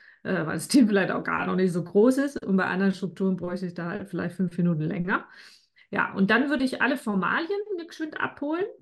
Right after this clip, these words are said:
äh, wa-, wen man da so sucht, ne? Vollzeit, Teilzeit, äh, wie viel Remote, wie viel Reisen, wie viel wenig Reisen, welche Deutschkenntnisse, welche Englischkenntnisse, also so diese Dinge.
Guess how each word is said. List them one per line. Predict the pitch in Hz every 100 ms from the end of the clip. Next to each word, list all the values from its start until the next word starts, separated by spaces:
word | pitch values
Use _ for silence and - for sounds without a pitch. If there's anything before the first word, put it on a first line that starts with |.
| _ -
äh, |
wa-, | 202 190 190 185 175 - 190 208 220 190 180 185 175
wen | 170 196 190
man | 202
da | 180 170
so | 175
sucht, | 170 269 320 - -
ne? | 202 254
Vollzeit, | - 175 - 175 165 -
Teilzeit, | - 175 175 165 147 156
äh, | 175 185 175
wie | 196
viel | 196 190
Remote, | 180 180 190 202 202
wie |
viel | 190 202
Reisen, | 196 180 180 180
wie | 175
viel | 226
wenig | 185 165 170 -
Reisen, | 165 165 175
welche | 180 196
Deutschkenntnisse, | 185 165 170 - 175 175 202
welche | 214 208 208
Englischkenntnisse, | 165 170 170 175 170 175
also | 180 165 170
so | 156 165
diese | 175 226 254
Dinge. | 240 285